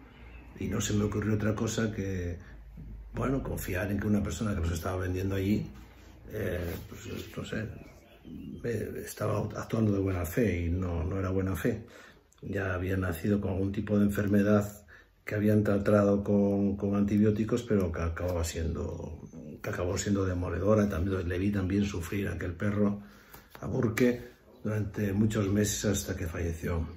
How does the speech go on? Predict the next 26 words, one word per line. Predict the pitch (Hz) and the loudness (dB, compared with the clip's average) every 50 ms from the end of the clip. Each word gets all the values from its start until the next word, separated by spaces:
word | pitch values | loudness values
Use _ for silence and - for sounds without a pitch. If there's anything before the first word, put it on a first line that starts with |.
| - - - - - - - - - - - - - - - - _ - - - - - - - | -16 -20 -20 -20 -20 -20 -20 -20 -20 -20 -20 -20 -20 -20 -20 -20 _ -20 -12 -12 -12 -12 -12 -16
Esta | - - 127 | -10 -6 0
es | 117 | 4
una | 151 147 123 107 | 6 6 6 6
parte. | 104 107 92 87 80 80 - - - - - - - - - - - - - - - _ - - | 4 4 2 2 2 -2 -6 -10 -18 -20 -20 -20 -20 -20 -20 -20 -20 -20 -20 -20 -20 _ -20 -10
Y | - - 127 | -4 0 0
otra | 135 127 147 131 110 | 2 6 4 4 6
parte | 139 135 127 110 107 - 120 120 123 107 | 6 4 4 4 0 -2 -2 0 0 -2
es | 107 - | -4 -6
que | - - 110 110 104 | -4 0 2 4 4
yo | 101 117 113 107 | 4 6 6 6
veo | 98 107 117 127 | 6 6 6 6
un | 131 120 110 | 6 6 6
acuario, | 104 101 117 120 117 113 113 120 117 107 | 4 2 2 2 2 4 4 4 4 4
veo | 104 110 | 4 4
un | 113 107 104 | 4 4 2
pájaro | 110 104 104 - 101 95 92 | 2 0 0 0 -2 -2 0
en | 92 98 | 0 2
una | 104 104 101 92 | 2 2 2 2
jaula, | - - 98 95 87 85 87 | 0 -2 -2 -2 0 0 0
o | 85 | 0
veo | 95 104 113 | 2 2 2
un | 113 107 | 2 2
perro | 104 95 87 85 85 85 | 0 -2 -2 0 0 2
en | 98 | 2
un | 104 104 | 2 0
piso, | 104 107 104 - - 120 113 - - | 0 -2 -2 -2 -2 -4 -4 -6 -8